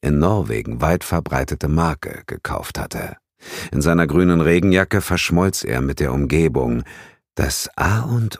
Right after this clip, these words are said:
O ist ein guter Plan“, dachte er.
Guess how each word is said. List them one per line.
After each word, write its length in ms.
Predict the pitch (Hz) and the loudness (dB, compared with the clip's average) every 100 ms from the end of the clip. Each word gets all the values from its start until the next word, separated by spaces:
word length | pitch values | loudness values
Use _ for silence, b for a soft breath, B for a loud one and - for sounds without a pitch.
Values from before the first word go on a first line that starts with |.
| - | -6
O 380 | 85 - - - _ _ _ | -4 -4 -6 -10 _ _ _
ist 220 | - - - | -8 -6 -2
ein 160 | 64 | -2
guter 320 | 62 80 - | -2 -2 -2
Plan“, 640 | - - 76 73 64 - - _ _ _ _ | -6 -4 -2 0 0 -4 -12 _ _ _ _
dachte 320 | - - - | -4 -2 -6
er. 480 | 65 58 57 - - | -6 -2 -2 -4 -8